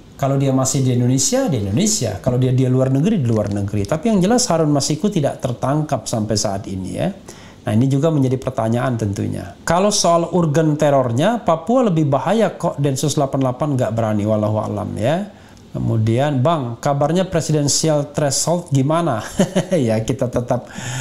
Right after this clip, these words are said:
terus upayakan agar kemudian presidensial threshold bisa dihilangkan. Ya, banyak sekali, eh, komentar Sobat Era sekalian terkait dengan ini. Silakan nanti dibaca, ya. Komentarnya ngeri-ngeri sedap, tetapi intinya adalah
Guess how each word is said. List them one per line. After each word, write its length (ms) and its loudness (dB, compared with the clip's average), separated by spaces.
terus 560 0
upayakan 640 2
agar 240 0
kemudian 480 2
presidensial 640 0
threshold 480 -2
bisa 400 0
dihilangkan. 720 0
Ya, 240 2
banyak 320 2
sekali, 400 0
eh, 240 2
komentar 560 0
Sobat 240 0
Era 240 2
sekalian 560 2
terkait 400 0
dengan 240 0
ini. 320 2
Silakan 480 0
nanti 160 0
dibaca, 560 0
ya. 240 -2
Komentarnya 560 0
ngeri-ngeri 400 2
sedap, 560 0
tetapi 560 -2
intinya 480 0
adalah 720 -2